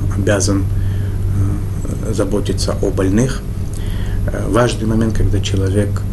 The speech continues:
находится либо с больным, либо в другом месте, молиться за него, это один из важных моментов тоже. Э, <clears throat> э, благословляют ли на эту заповедь?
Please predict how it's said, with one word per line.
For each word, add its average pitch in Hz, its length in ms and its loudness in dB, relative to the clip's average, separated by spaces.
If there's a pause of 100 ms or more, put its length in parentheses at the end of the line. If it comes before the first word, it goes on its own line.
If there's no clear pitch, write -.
(140)
находится 98 560 0
либо 98 260 2
с 92 60 2
больным, 98 400 4
либо 98 360 0 (280)
в 95 40 0
другом 98 360 2
месте, 98 260 0 (160)
молиться 98 380 0
за 92 140 -4
него, 92 280 -2
это 90 200 -2
один 95 260 -2
из 95 100 0
важных - 360 0
моментов 110 420 2
тоже. 101 260 0 (2500)
Э, 104 380 2 (1000)
<clears throat> - 880 0
э, - 240 -2 (220)
благословляют 113 1000 2
ли 110 80 2
на 107 120 4
эту 104 260 2
заповедь? 95 720 -2